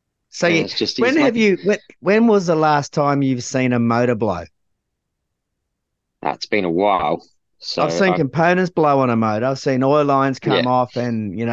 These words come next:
Speaker 1: a, and transaxle or blown a gearbox or something. Like, I've
Speaker 2: Yeah.
Speaker 1: seen all that with the limiters now,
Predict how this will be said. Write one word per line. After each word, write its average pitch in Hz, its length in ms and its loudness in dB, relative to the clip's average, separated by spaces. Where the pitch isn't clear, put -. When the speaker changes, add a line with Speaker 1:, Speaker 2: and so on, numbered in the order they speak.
Speaker 1:
a, 113 160 0
and 131 160 2
transaxle 135 720 0
or 117 100 0
blown 127 260 0
a 117 60 -2
gearbox 131 500 -2
or 107 120 -6
something. 110 380 -6
Like, 113 200 -4
I've 110 160 -4
Speaker 2:
Yeah. 98 120 0
Speaker 1:
seen 131 100 2
all 117 80 2
that 120 220 0
with 151 120 -2
the 156 60 -2
limiters 151 560 2
now, 120 380 0